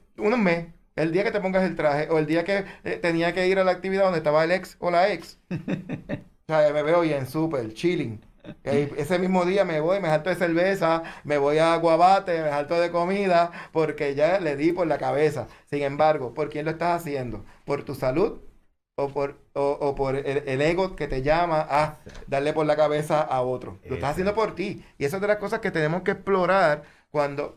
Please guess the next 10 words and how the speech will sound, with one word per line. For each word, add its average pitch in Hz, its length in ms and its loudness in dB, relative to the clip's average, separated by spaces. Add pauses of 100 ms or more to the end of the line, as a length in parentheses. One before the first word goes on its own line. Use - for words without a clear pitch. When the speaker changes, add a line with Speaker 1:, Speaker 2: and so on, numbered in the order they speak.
Speaker 1:
¿por 160 240 -2
qué 208 160 0
yo 185 100 -2
estoy? 170 180 -8
¿Cuál 208 160 2
es 233 100 -2
el 226 80 -2
objetivo 156 920 -4
principal? 156 800 -4 (720)
¿Eh? - 180 -14